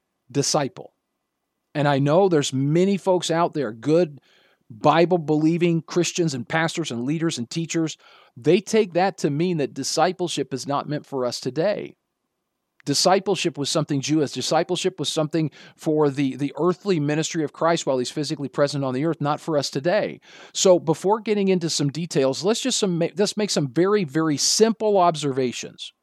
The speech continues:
okay? Simple. First, discipleship terminology was still in use during the ministry of Paul.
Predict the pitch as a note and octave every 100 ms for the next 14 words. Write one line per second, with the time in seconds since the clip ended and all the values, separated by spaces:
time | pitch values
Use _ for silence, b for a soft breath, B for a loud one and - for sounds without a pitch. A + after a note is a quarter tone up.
0 | - B2 D3+ D3+ - D3+ - - _ _
1 | _ _ _ _ _ _ _ - - G#3+
2 | F3+ D#3+ E3+ - - _ _ _ _ _
3 | _ _ _ _ _ - D3 D#3 - F#3
4 | A3+ - B3 - A#3 - - F#3+ F3+ E3+
5 | D#3+ D#3 C3 A2 F#2+ - _ _ _ _
6 | _ _ _ _ _ _ C3 E3 D3 -
7 | - G3+ A3 A3+ G3 E3 F3+ C#3 C3 -
8 | - _ _ - D#3+ E3 D#3+ D3 C3+ C3+
9 | D#3+ E3+ - F3 F3 D#3+ - - G3 A#2+
10 | -